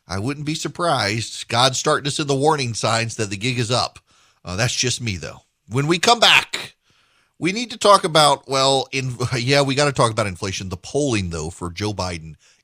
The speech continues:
is awful, the worst it has been,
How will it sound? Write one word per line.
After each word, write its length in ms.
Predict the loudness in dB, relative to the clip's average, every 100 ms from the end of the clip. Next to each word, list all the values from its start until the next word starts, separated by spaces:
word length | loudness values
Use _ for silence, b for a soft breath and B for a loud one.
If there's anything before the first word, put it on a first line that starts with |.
| -10
is 440 | -8 -6 -8 -12 _ 2
awful, 520 | 2 2 0 -4 -4
the 220 | -4 -2 0
worst 420 | 0 0 -2 -4
it 100 | -6
has 200 | -4 -6
been, 500 | -6 -4 -2 -4 -8